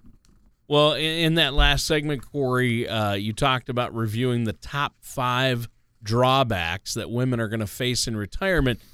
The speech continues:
uh, and you touched on the first two. Uh, number one, not understanding where financial advice is coming from, and then failing to allocate assets appropriately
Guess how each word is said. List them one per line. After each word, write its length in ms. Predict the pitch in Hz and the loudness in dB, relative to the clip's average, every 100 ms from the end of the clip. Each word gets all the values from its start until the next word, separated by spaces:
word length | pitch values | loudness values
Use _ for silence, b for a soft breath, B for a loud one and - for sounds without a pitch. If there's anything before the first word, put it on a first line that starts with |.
| b b - | b b -4
uh, 300 | 131 131 131 | 2 2 2
and 220 | 139 147 | 0 0
you 80 | 139 | 0
touched 340 | 160 170 - | 2 0 2
on 140 | 170 147 | 2 2
the 80 | 131 | 0
first 460 | - 170 165 - | -2 0 0 0
two. 340 | 139 113 95 104 | 0 0 -2 -4
Uh, 380 | 107 101 101 98 | -4 -4 -6 -6
number 260 | 127 120 | -6 -4
one, 400 | 120 127 131 127 b b - | -2 0 0 0 b b -6
not 260 | 123 135 131 | -2 0 0
understanding 800 | 131 117 - 135 131 131 127 117 | -2 -2 -2 0 0 0 0 0
where 140 | 110 | -2
financial 600 | - 117 113 110 110 113 | -2 -4 -2 -2 -4 -6
advice 420 | 104 104 101 - | -4 -4 -4 -6
is 100 | 101 | -8
coming 320 | - 190 180 | -6 -4 -4
from, 340 | 156 160 160 147 | -4 -2 0 0
and 160 | 127 | 0
then 240 | 127 123 - _ _ | 0 -2 -6 _ _
failing 560 | - - 156 165 156 139 | -6 0 2 2 0 0
to 220 | 120 - | -2 -2
allocate 520 | 120 139 147 - 127 113 | -2 0 -2 0 -2 0
assets 500 | 120 123 117 95 113 | -2 -2 -4 -6 -10
appropriately 840 | - - 214 - 120 90 117 107 | -4 0 0 2 -2 0 -2 -2